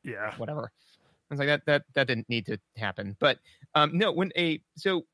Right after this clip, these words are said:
Speaker 2: the pawn, I mean, they're, they're pawns, right? They are, they are, like, low-level foot soldiers. So most of their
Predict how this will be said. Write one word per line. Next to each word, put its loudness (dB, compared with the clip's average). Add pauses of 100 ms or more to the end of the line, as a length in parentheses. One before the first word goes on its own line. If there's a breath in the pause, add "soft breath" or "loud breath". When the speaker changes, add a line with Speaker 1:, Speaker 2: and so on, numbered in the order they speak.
(220)
Speaker 2:
the -10
pawn, 0
I 0
mean, -2
they're, -2
they're -6
pawns, -6
right? 0
They 4
are, 4
they 2
are, 2
like, 0 (200)
low-level 4
foot -2
soldiers. -10
So 0
most -6
of 0
their 2